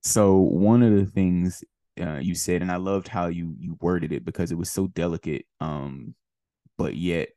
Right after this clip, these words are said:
there's so much truth, um, and I think healing to be found and freedom to be found in it. Uh, you said, um, "Sometimes liberation looks like, for me, when I can do for you what you won't do for me."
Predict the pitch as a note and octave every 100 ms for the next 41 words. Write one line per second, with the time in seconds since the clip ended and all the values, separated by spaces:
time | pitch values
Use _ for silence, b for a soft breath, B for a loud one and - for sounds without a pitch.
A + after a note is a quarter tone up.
0 | - A2 E2+ D3 - F#2 E2+ D2+ - -
1 | - - G2 F#2+ - - _ - D2+ D2
2 | D2 C#2+ C2 - - D#2 D#2 F#2 - F2
3 | - - A2+ G2 E2+ E2 D#2+ D#2+ E2 -
4 | D2+ E2+ F2 F2+ E2+ - - C3 C3+ F2
5 | - _ - D#2 D#2 E2+ F#2 E2 E2 C#2+
6 | _ B B B B B F2+ F2 F2 G#2
7 | G#2+ A#2 G#2 G2 F2+ E2 F2 D#2+ D#2 C2
8 | _ _ _ - - A#2 A#2+ - F#2+ F#2
9 | F#2 F#2+ F#2+ F#2 F2 F2 E2+ E2 E2+ -
10 | - E2 D2+ - _ _ _ - E2+ F#2
11 | G#2+ D#2 D2+ G#2 _ _ _ - D#2 E2+
12 | E2+ - E2+ - F#2 - C#2+ F#2+ G#2+ D#2
13 | A2 A#2+ _ _ - G#2+ A#2 G#2+ G#2 F#2
14 | - F#2+ - E2 F2+ -